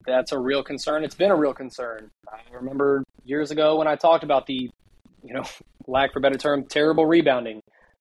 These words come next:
N C State was outside the top one hundred in rebounds per game at just thirty-six point six per game, and that's due to the style of basketball they play. They, they, there's a lot of long rebounds. They like to take a lot of threes. Um, I think that they're hoping it's gonna be a mixture of guys. I know me and you have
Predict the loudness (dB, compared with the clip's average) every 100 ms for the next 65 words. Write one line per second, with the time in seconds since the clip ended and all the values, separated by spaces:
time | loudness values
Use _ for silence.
0 | _ -12 -10 -10 -4 -2 -2 -2 0 0
1 | 2 0 0 -2 -2 0 -2 -4 -6 -2
2 | -4 -2 -2 0 0 -2 -4 -4 0 0
3 | 0 -2 -6 -8 -2 -2 0 -4 -6 -6
4 | -6 -6 -8 -6 -6 -8 -14 _ _ _
5 | -8 -4 0 0 0 0 0 0 0 0
6 | 0 -4 -6 -10 -4 0 2 0 0 0
7 | 0 -2 -2 -4 -4 -2 -2 -2 -6 -6
8 | -6 -4 -4 0 2 4 4 4 2 2
9 | 0 0 0 -2 -4 -4 -2 -2 -2 0
10 | 4 2 2 -4 -4 -4 -4 -8 -16 _
11 | _ _ _ -4 0 0 0 0 -2 0
12 | -2 -4 -4 -2 -2 0 -4 -4 -6 -4
13 | -4 -2 -4 -4 -4 -4 -4 -2 0 2
14 | 2 0 -2 -4 -4 -4 -4 -4 -6